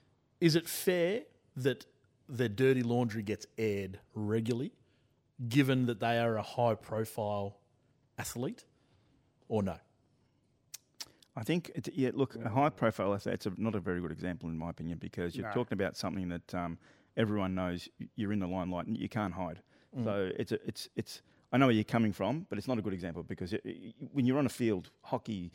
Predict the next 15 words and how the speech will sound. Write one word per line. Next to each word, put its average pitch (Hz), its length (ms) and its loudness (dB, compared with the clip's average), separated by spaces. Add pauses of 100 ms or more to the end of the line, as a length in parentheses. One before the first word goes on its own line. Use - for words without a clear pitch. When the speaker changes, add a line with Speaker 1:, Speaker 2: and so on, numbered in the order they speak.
(240)
Speaker 2:
soccer, 120 300 -2
football, 101 340 -4
whatever 123 280 2
it 104 60 2
is, 101 280 -2 (560)
everyone 139 380 8
can 98 140 -4
see. - 300 -10 (160)
So 120 200 0
you, 117 260 2
you 135 120 0
can't 135 280 0
hide. 87 260 -2
You 113 80 -2
can't, 139 320 -2